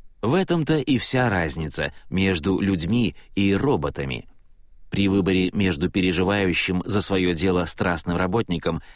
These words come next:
и машиной работодатель всегда выберет живого человека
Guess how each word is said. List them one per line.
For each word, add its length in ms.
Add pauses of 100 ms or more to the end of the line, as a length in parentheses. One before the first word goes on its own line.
(140)
и 200
машиной 600 (280)
работодатель 800
всегда 440
выберет 580
живого 580
человека 720